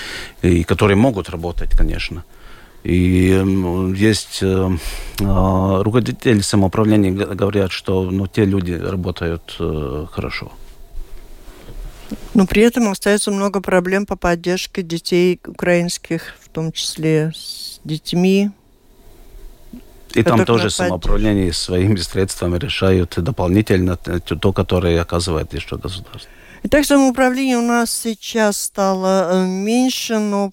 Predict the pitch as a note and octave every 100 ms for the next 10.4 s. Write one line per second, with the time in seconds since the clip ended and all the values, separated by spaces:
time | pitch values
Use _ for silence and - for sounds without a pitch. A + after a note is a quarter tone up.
0 | - F#3+ F3+ - G3 A#3+ - A#3 A3+ G3+
1 | F#3+ - F#3 F3+ F3 F3+ E3+ D#3+ E3 E3+
2 | D#3+ E3 - G3 A3 E4 D#4 A3 - -
3 | G3 F#3 F#3 G3 - - - - - -
4 | - F#3+ F#3+ F3+ F#3 F#3+ F#3+ G#3+ - A3
5 | G3+ G3+ G3+ F#3 G#3 G#3 G#3+ G#3+ E3+ F#3
6 | - G#3 B3+ B3+ A3 F#3+ A3 G3+ G3 G#3
7 | - F#3 F3 F#3+ F#3+ F#3 F3 - F3+ F3+
8 | A#3 B3+ A3 F#3+ F3 F3+ F3+ F#3 F#3 F3
9 | A3+ G#3 F#3 - F#3+ F#3+ G3+ F#3 F#3 F3+
10 | F3+ F3+ F#3